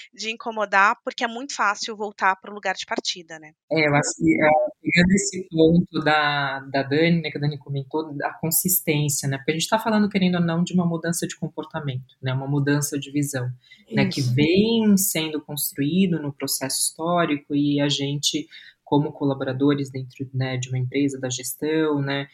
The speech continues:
Speaker 2: é, a gente tem um papel fundamental em manter essa, essa narrativa, né, manter esses olhares abertos, né, manter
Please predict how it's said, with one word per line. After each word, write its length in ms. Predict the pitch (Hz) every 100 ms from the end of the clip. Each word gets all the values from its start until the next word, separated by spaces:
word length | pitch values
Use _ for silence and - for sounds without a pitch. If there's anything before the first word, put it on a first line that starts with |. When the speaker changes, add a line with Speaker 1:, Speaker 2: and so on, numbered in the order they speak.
| - - _
Speaker 2:
é, 60 | 135
a 320 | 135 135 143
gente 560 | 135 143 147 - 156 156
tem 240 | 160 165
um 140 | 175 175
papel 320 | 165 151 147
fundamental 960 | - 165 165 156 151 151 143 131 131 131
em 200 | - 139
manter 580 | 135 143 147 147 - 170
essa, 360 | 170 170 156 147
essa 200 | 143 -
narrativa, 720 | 139 139 135 - 135 127 127
né, 120 | 131 131
manter 480 | 135 135 - 151
esses 240 | 151 - 143
olhares 440 | 139 135 135 139
abertos, 560 | 135 135 131 127 127 -
né, 120 | 135
manter 640 | 131 135 139 - - 147